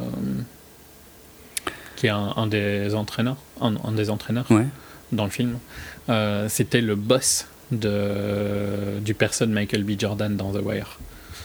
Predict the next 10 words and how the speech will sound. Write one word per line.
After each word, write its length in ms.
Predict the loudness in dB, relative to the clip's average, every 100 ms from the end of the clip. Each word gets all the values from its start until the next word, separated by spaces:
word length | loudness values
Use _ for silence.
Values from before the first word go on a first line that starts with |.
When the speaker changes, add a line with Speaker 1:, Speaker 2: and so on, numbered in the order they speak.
| -16 -20 -20 -20 -20 -20 -20 -20 -2 2
Speaker 2:
D'accord. 420 | 2 2 -2 -2 -14 -20 -20 -18 -16 -18 -6 0
Speaker 1:
Donc 260 | 0 0
il 60 | -4
se 120 | -2
retrouve, 420 | -2 -4 -6 -8 -8
euh, 20 | -10 -10 -12 -14 -20 -20 -20 -20 -20 -20 -20 -20 -20 -18
parce 220 | -14 -6
qu'il 120 | 0
jouait, 300 | 2 4 4 4
euh, 220 | 2